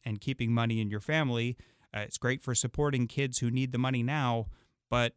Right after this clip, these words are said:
y-, you need to be wary of that five-year look back for Medicaid, which is how by far most people pay for nursing home care.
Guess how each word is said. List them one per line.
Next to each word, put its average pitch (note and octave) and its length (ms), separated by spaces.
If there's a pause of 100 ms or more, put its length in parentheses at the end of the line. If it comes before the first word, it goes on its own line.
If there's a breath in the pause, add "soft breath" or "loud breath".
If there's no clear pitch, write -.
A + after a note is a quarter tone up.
(120)
y-, C3+ 240
you B2+ 240
need C3+ 220
to C3 60
be A#2+ 120
wary A#2 640
of A#2+ 240
that A2 220
five-year A#2 480
look A#2 200
back A2 320
for A2 480
Medicaid, B2 520
which A2 180
is A2+ 140
how A2 320 (320 loud breath)
by C3 200
far A2+ 380
most A#2 340
people A2 480 (200 soft breath)
pay A2+ 160
for A#2 160
nursing A2+ 380
home G2+ 200
care. G2 340